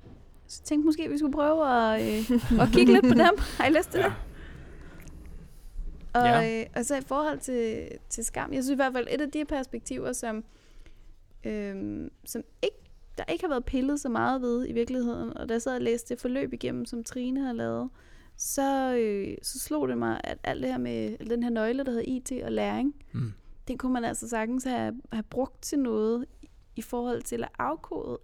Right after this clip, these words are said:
Speaker 1: alle de her medier, der er på spil i serien. Altså alt det, der, åh, undskyld, ligger for inden serien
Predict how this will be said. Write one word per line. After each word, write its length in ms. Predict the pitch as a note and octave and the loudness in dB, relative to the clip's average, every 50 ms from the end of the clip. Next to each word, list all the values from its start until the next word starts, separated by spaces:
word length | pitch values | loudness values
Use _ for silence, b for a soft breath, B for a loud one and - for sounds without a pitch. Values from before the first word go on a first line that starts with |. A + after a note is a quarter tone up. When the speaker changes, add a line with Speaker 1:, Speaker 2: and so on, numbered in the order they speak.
| - - - | -14 -12 -6
Speaker 1:
alle 240 | - E4+ F#4 F#4+ D#4+ | -4 -4 -2 -2 -2
de 40 | D4 | -2
her 120 | C4 A#3 | -2 -2
medier, 460 | A3 A3 A3 A#3 - - - - - - | -2 -2 -2 -4 -4 -6 -8 -10 -10 -8
der 80 | - | -8
er 60 | - | -8
på 160 | - - - - | -8 -8 -8 -10
spil 380 | - - - B3 B3 C4+ C#4+ - b b b b b b b b b b - - | -8 -6 -4 -2 -2 -2 -4 -6 b b b b b b b b b b -6 -2
i 100 | D4+ D#4 | -2 -2
serien. 400 | - - - - - - A#3 A#3 | -2 -2 -4 -4 -4 -4 -2 2
Altså 160 | A3+ A#3 - | 4 6 8
alt 160 | B3 C#4 C4+ | 10 10 10
det, 100 | C#4 C4 | 10 10
der, 100 | C4+ C4 C4 - | 6 2 0 -2
åh, 100 | B3 - - | -4 -2 -2
undskyld, 300 | A#3 A3+ A#3 - - - | -4 -4 -6 -6 -6 -4
ligger 160 | A3+ A3 A3 | -2 -2 -2
for 100 | - - - - | -4 -6 -4 0
inden 340 | C#4 C#4 C#4+ D4+ E4+ E4+ | 0 2 2 2 2 0
serien 460 | D#4 - - A#3 A3 - - A#3 A#3 | -2 -2 -2 -2 -2 -2 -2 -4 -4